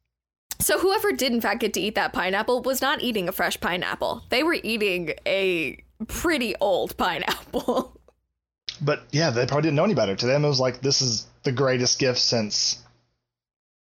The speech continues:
Speaker 1: I don't know. I
Speaker 2: I
Speaker 1: don't
Speaker 2: mean,
Speaker 1: know
Speaker 2: I
Speaker 1: if it, like, it had to be well known that, that you could rent a pineapple, and that's where they, like, that's what was happening, was that they would get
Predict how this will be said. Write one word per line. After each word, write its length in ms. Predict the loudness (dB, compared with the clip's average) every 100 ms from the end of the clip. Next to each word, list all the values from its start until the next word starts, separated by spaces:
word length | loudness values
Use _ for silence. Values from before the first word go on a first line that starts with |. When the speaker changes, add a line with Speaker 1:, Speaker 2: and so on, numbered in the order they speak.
| _ _ -10
Speaker 1:
I 220 | 0 2
don't 400 | 2 2 2 2
know. 240 | 2 2 2
I 60 |
Speaker 2:
I 40 | 2
Speaker 1:
don't 220 | 2 2
Speaker 2:
mean, 60 | 2
Speaker 1:
know 100 | 0
Speaker 2:
I 40 |
Speaker 1:
if 100 | 0
it, 160 | 0 2
like, 180 | 0
it 200 | 2 0
had 280 | 2 0 0
to 120 | 0 0
be 260 | 0 0
well 460 | -2 0 2 2 0
known 680 | 0 0 0 0 -2 -6 -8
that, 760 | -4 -2 0 2 0 -2 -6 -2
that 300 | 0 0 -2
you 140 | -4
could 340 | -4 -4 -4
rent 240 | -2 -2 0
a 80 | -2
pineapple, 640 | 0 -2 -2 -2 0 0
and 160 | 0 -2
that's 260 | -2 -2
where 160 | -2 0
they, 200 | 0 0
like, 380 | 0 -2 -6 -14 -20 _ _ _ -2
that's 200 | -2 0
what 140 | 0
was 140 | 0
happening, 560 | -4 -4 -2 -2 -2 -2
was 160 | -4 0
that 220 | -2 0
they 120 | 0
would 200 | 0 -2
get 280 | -2 -2